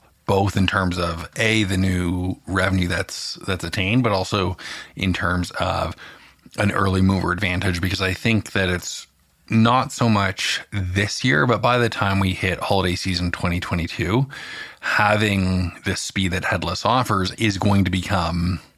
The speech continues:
expected in consumer minds, especially for larger brands. I think it's a little bit more forgiving if you're a smaller, more independent brand, but for,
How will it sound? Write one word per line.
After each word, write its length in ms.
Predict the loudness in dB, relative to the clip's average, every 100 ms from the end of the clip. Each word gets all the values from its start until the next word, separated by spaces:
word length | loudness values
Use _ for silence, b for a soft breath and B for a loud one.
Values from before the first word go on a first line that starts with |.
| _ _ -6
expected 580 | -4 0 -2 0 0 4
in 380 | 4 4 2 -2 -12
consumer 460 | 2 2 4 4 4
minds, 420 | 2 2 0 -2
especially 580 | -4 -4 0 0 0 -2
for 640 | -2 -2 0 2 0 -2 B B B
larger 440 | 0 0 0 -2 -6
brands. 400 | -8 -10 -6 -6
I 80 |
think 160 | -2 -2
it's 100 | -2
a 40 |
little 120 | -2 -2
bit 80 |
more 360 | 0 0 0 -2 B B B
forgiving 480 | -2 0 2 4 4
if 160 | 2
you're 320 | 0 0 0 -2
a 60 |
smaller, 320 | -2 0 2
more 200 | 2 2
independent 680 | 0 -2 -2 -2 0 -2 -6 -16 B B B
brand, 380 | -2 0 4 4
but 160 | 2 -2
for, 540 | 0 2 4 4 2